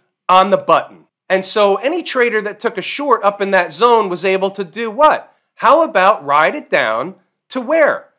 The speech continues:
Four ten seventy-five or slightly above that, because why? That was the area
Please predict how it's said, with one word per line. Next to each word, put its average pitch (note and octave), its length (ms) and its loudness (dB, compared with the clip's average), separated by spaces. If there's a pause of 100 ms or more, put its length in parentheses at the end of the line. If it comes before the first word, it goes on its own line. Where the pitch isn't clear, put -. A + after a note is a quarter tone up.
(120)
Four D#4 300 0
ten A3+ 360 0
seventy-five G3 840 2
or D3 80 -6
slightly F3+ 500 0
above F3+ 400 4
that, E3+ 240 0
because G3 460 -6
why? G3+ 400 2 (400)
That C#4+ 240 4
was A#3 260 2
the E3 320 -4
area F#3 600 0